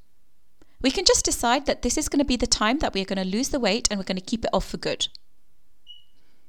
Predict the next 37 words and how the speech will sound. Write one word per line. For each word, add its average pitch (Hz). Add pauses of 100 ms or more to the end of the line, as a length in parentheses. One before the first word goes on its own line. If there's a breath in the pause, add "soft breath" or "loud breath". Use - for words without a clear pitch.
(120)
It -
doesn't 294
need 269
to 285
be 220 (180 loud breath)
like, -
"I 196
have -
to 196
feel 190
awesome 277
doing 226
it." 240 (260 loud breath)
It -
can 311
feel 240
hard, 214 (340)
but 285
you 233
can 233
feel 311
brave 240
and 226
you 220
can 226
feel 269
courageous 262
doing 170
it, 262 (360 loud breath)
and 226
that 269
could 247
be 233
the 214
emotion 180
driving 160
you. -